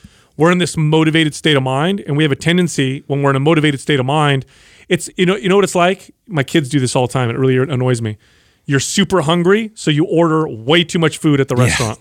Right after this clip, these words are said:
Speaker 2: yeah.
Speaker 1: Your state of mind is hunger.
Speaker 2: Right.
Speaker 1: So everything looks good, and then you order way too much food, and then you sit there and you're full, and half of the food is sitting there. In that super hyper motivated state of mind, making a goal,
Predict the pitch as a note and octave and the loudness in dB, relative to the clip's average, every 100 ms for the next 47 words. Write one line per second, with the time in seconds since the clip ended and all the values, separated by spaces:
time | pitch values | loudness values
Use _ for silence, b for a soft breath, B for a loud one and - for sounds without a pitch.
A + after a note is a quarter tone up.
0 | _ A2+ E2+ - - E3+ - G#3+ G#3+ F#3 | _ -12 -12 -12 -4 -4 0 0 2 2
1 | F#3+ F3+ D3+ D#3+ E3 C3 G2+ - - A2+ | 2 0 -2 -2 0 0 -2 -10 -12 -12
2 | G2 F3 D#3 D3+ G#3 G#3 F#3+ F3+ E3+ - | -4 0 0 0 0 0 0 0 -2 0
3 | F3+ C#3+ C3 E3 E3+ F3+ F3+ E3+ D#3+ E3+ | 0 0 0 -2 0 2 2 2 2 0
4 | E3 E3 C#3+ - F#3+ D#3+ D3+ D3 C#3+ C#3 | 0 -2 -2 0 4 4 2 0 0 0
5 | F3+ - C#3+ B2+ - F3+ C#3 C3 C3+ A#2+ | -2 0 0 -2 -2 0 2 0 -4 -2
6 | C#3 C#3 B2+ C#3+ C3+ - D#3+ B2 - B3+ | -2 -2 0 2 2 -2 -10 -10 -2 0
7 | G3 C#3+ C3+ b b b b b b _ | 2 2 0 b b b b b b _
8 | G3 G#3 G3+ F3 - - G#3 F#3+ D#3+ E3+ | 2 2 2 -2 -4 -2 0 0 0 -2
9 | E3+ F3 D3+ D#3+ D#3+ E3 - E3 C#3+ C#3+ | 0 0 2 2 2 0 0 0 0 0
10 | D3+ F#3 G3 - D3 F#3 F#3+ F3+ D3 C3+ | 0 0 -4 -4 0 2 0 -4 -4 0
11 | F3 D#3+ C3+ C3 | 2 2 2 0